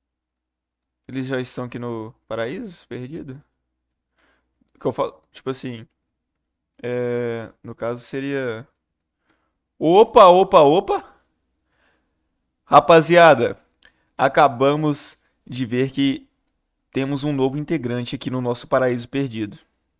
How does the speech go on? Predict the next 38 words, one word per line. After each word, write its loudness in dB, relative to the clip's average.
E -10
eu -2
acho -2
que -12
é -4
um -6
integrante -8
bem -8
desejado. -4
O -12
nosso -4
primeiro -2
híbrido -6
está -4
na -8
ilha, -10
rapaziada. -16
Caramba, -4
olha -2
o -6
jeito -6
que -14
ele -6
anda, -4
velho. -8
É, 2
rapaziada, 2
eu 2
acho 2
que -4
esse -4
Indoraptor 2
vai 2
ser -4
um -2
grande -2
problemão, -2
tá? -2